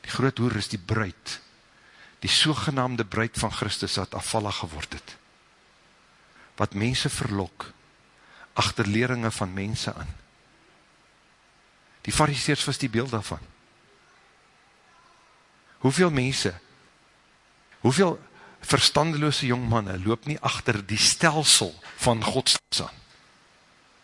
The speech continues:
en besef nie, dis ten koste van eie lewe nie. So ek wil ons beweier kyk, as net hierdie ontuchtige vrou.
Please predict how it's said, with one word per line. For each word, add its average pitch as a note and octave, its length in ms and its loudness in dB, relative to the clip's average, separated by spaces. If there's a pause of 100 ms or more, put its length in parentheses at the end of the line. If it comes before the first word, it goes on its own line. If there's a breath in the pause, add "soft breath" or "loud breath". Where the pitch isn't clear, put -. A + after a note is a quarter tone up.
(380 loud breath)
en G2+ 140 -4
besef - 480 6
nie, G#2+ 160 -4 (1500)
dis - 120 -4
ten G2+ 200 0
koste - 320 0
van C#2 200 -8
eie F2 160 -4
lewe E2 320 -6
nie. D#2+ 120 -14 (2250)
So C3 120 -4
ek - 80 -2
wil E3+ 120 6
ons - 80 -2
beweier C3 440 2
kyk, - 300 -2 (920)
as G#2+ 120 0
net A#2+ 120 -2
hierdie A2+ 160 -2
ontuchtige G2+ 520 -6
vrou. D#2+ 260 -4